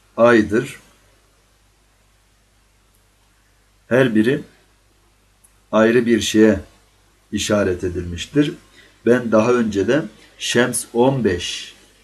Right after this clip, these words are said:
ayettir ve on beşe işarettir demiştim. Şems güneş demektir. Yine Zuhruf suresi de seksen dokuz ayettir.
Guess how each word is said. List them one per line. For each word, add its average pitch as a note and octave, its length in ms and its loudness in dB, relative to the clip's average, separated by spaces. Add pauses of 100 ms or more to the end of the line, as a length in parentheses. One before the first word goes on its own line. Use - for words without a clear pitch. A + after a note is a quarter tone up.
(480)
ayettir A2 880 0 (140)
ve G2+ 180 -4
on A2 360 -2
beşe B2 420 0 (460)
işarettir G#2 1000 -2 (460)
demiştim. G#2+ 580 -4
Şems A2 380 -4
güneş A#2 400 -2
demektir. F#2+ 580 -4 (2250)
Yine A#2+ 380 0 (800)
Zuhruf B2+ 540 2 (400)
suresi G#2 520 0
de C3 100 0
seksen A#2+ 500 0
dokuz - 580 -2 (240)
ayettir. G2 680 -4